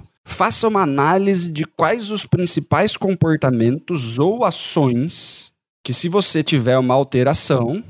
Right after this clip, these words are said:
né, ou deixar de fazer alguma coisa que está sendo negativa, né, ou replicar mais alguma coisa que está sendo positivo,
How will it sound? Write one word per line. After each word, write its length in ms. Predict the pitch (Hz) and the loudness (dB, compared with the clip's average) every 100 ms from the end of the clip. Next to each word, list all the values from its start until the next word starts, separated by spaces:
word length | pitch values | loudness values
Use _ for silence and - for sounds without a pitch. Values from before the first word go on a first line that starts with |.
| - - | -20 -10
né, 320 | 104 139 185 | -2 2 2
ou 200 | 143 190 | 2 0
deixar 480 | 202 180 160 156 190 | 0 -2 0 0 0
de 120 | 185 | -2
fazer 340 | 170 160 139 160 | -2 -2 0 0
alguma 260 | 143 143 | 2 0
coisa 280 | 127 143 131 | 0 0 0
que 40 | 131 | 0
está 140 | 139 | -2
sendo 240 | 131 139 | 0 2
negativa, 680 | 131 127 123 - 107 113 170 - - | 2 2 0 -2 -2 -2 -6 -6 -6
né, 300 | 117 160 175 _ | 0 0 -2 _
ou 360 | 165 208 156 - - - | 0 2 0 -4 -20 -20
replicar 760 | - 151 202 185 156 - 190 180 | -4 -2 0 0 0 2 2 2
mais 320 | 131 202 180 | 2 2 2
alguma 320 | 160 147 151 | 0 2 -2
coisa 320 | - 151 139 | 0 0 0
que 60 | 131 | -4
está 160 | - 131 | -2 -2
sendo 280 | - 123 | 0 -2
positivo, 840 | 117 127 120 131 - 117 104 147 | 0 0 0 -2 0 0 0 -4